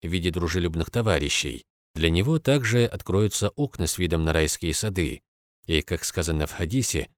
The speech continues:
могила станет для него подобной райскому саду. Тем не менее, как уже говорилось, если у человека ещё остались неотпущенные грехи, какую бы праведную жизнь он ни вёл, он будет подвержен наказанию в промежуточном мире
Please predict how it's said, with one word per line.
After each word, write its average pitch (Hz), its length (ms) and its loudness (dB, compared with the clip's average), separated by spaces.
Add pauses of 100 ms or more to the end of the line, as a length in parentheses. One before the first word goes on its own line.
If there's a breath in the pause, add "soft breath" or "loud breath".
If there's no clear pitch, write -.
(380)
могила 92 400 0
станет 87 380 0
для 80 160 0
него 80 240 2
подобной 80 600 0 (200)
райскому 82 480 0
саду. 69 480 0 (680)
Тем 85 140 2
не 80 80 2
менее, 98 400 2 (260)
как - 160 -4
уже 82 160 0
говорилось, 82 640 0 (160)
если 113 220 0
у 104 80 0
человека 101 440 0
ещё 95 300 0
остались 85 480 0
неотпущенные 80 640 -2
грехи, 78 480 -2 (500)
какую 151 380 2
бы 135 100 0
праведную 110 520 2
жизнь 95 320 0
он 80 100 2
ни 78 100 2
вёл, 101 360 0 (440)
он 92 160 2
будет 87 260 -2
подвержен 85 500 -2
наказанию 98 500 0
в - 80 -8
промежуточном 80 680 0
мире 85 380 0